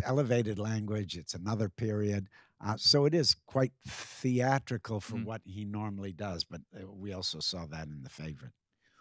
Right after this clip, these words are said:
Speaker 2: Well, I, um, so in Budapest, uh, where the, the film was shot, and I had mentioned that it was about ninety-five percent of it was done on sound stages and in sets.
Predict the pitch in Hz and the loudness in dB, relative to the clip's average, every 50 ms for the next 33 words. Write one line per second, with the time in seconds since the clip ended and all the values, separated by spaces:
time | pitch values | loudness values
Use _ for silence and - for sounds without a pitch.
0 | _ _ - 104 113 117 104 117 117 113 - 110 117 117 110 113 - - - 123 | _ _ -2 4 6 6 6 6 4 2 2 2 2 4 2 2 0 0 2 4
1 | 117 113 - - - - - 127 123 135 120 131 143 139 123 117 - 113 107 101 | 4 4 0 -4 -8 -2 2 2 4 4 6 6 8 8 8 6 6 2 4 2
2 | 101 - - - - - _ _ _ - 104 101 95 90 90 90 90 90 87 92 | 2 -2 -8 -12 -14 -20 _ _ _ -2 0 2 2 4 4 2 2 0 -2 -4
3 | - - - 85 107 107 101 101 95 92 95 92 95 - - - - 95 - - | -6 -10 -10 0 4 6 6 6 6 4 2 2 2 0 -2 -6 -10 -8 -4 0
4 | 110 107 101 98 92 92 - - - 104 92 87 82 82 - _ - 107 98 92 | 0 2 2 2 0 -2 -4 -2 0 0 2 2 0 -2 -4 _ -6 -4 -2 -2
5 | 92 92 90 107 113 113 - - 101 92 87 85 - - 92 90 82 80 85 87 | -2 -2 0 0 0 0 0 0 -2 0 -2 -4 -6 -4 -4 -4 -2 -2 -4 -4
6 | 92 95 95 - 95 101 110 120 123 120 - - 117 - - 101 92 - 110 110 | 0 0 0 0 2 2 2 4 4 2 4 4 4 4 4 2 -2 0 2 2
7 | 107 92 90 92 - - 90 82 - - 98 90 87 87 87 87 - 90 90 87 | 2 2 2 0 0 0 -4 -4 0 0 2 2 2 0 -2 -2 -2 -2 -2 -2
8 | 85 85 87 85 - - - 107 98 95 92 - 98 92 90 92 87 92 87 85 | -2 -2 -4 -6 -8 -4 0 2 2 2 2 0 -4 -2 -2 -2 -2 -2 -4 -4
9 | 85 85 - - 95 87 85 - - - - | -4 -4 -2 0 0 0 0 -2 -8 -12 -14